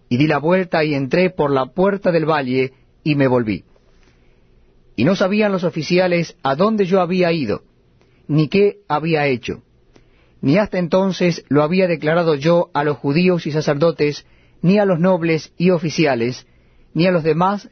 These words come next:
que hacían la obra. Les dije pues: "Vosotros veis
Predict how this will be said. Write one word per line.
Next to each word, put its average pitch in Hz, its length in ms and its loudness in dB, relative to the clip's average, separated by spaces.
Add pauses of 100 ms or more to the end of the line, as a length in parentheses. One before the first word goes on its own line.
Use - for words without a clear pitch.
que 165 160 0
hacían 147 380 -2
la 135 140 2
obra. 123 320 -2 (1120)
Les 160 180 -2
dije 208 220 0
pues: 175 440 -2 (680)
"Vosotros 170 640 -2
veis 190 400 0